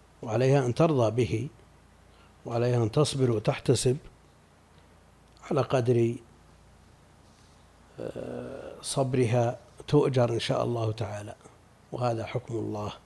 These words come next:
والله جل وعلا لا يظلم مثقال ذرة. لكن على الزوج أن يعدل،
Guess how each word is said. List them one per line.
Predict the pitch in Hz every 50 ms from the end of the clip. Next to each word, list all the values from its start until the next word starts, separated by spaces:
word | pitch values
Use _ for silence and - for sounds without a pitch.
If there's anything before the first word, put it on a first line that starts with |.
| - - - - - - - - - - - - - - - -
والله | 147 135 120 120 123 117 117
جل | 113 120 120 113 110
وعلا | 113 113 107 113 113 113 113
لا | 113 117 120 127
يظلم | 127 117 120 120 117 113 110
مثقال | 110 101 - - - 113 107 104
ذرة. | 101 104 104 101 104 101 - - - - - - - _ _ - _ - - - - - _ - - - - - - - - - - - - - - - - - - - - - - - - - - -
لكن | 131 117 110 107 - 113 107
على | 117 151 156 156
الزوج | 139 120 127 165 180 185 175 -
أن | 139 131 117
يعدل، | 104 95 92 - - 107